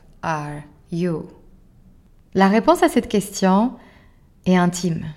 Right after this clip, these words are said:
et t'expose à la confrontation avec ta vulnérabilité la plus profonde. Te confronter à cette idée de ta valeur personnelle. Est-ce que t'as vraiment un talent particulier ?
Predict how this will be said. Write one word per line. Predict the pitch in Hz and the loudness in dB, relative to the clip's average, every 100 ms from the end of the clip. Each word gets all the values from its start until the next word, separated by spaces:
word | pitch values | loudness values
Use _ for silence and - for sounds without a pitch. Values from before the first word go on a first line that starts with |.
| - _ _ - | -18 _ _ -8
et | - 175 | -4 0
t'expose | 185 180 - 214 196 | -2 -4 -2 0 2
à | |
la | 180 170 | 0 0
confrontation | 190 185 180 175 165 - 180 175 220 - - - - - _ - _ - - _ - | -2 0 -4 -2 -6 -4 -2 0 -2 -4 -18 -20 -20 -20 _ -20 _ -20 -20 _ -6
avec | 170 165 165 165 165 - - - - - - _ - | -2 0 0 -2 -8 -16 -18 -20 -20 -20 -20 _ -8
ta | 165 | -6
vulnérabilité | 156 - 185 190 185 165 160 160 160 - | -6 0 4 6 6 2 -2 -4 -6 -4
la | 170 160 | -4 -4
plus | - 190 | -6 -6
profonde. | - 170 - - - - - _ _ _ - _ - | -6 -12 -10 -10 -8 -12 -16 _ _ _ -20 _ -12
Te | 175 | -4
confronter | 196 190 190 196 190 220 | 0 0 -2 -4 -2 0
à | 190 | 0
cette | 175 180 | -2 -4
idée | 165 175 | 0 2
de | 170 165 165 - - - - | 2 -2 -6 -18 -20 -20 6
ta | 240 | 8
valeur | 220 180 180 - | 8 6 2 -2
personnelle. | 175 - - 165 156 - 160 - _ - - | -6 -6 -6 -4 -4 -8 -14 -20 _ -20 -4
Est-ce | - - | -4 0
que | |
t'as | 320 320 | 2 2
vraiment | 196 190 180 | 4 4 4
un | 170 | 2
talent | 165 - 170 170 202 294 | 0 0 2 2 0 -2
particulier ? | 247 214 - 202 226 220 262 339 | -6 -6 -6 -2 0 2 0 -4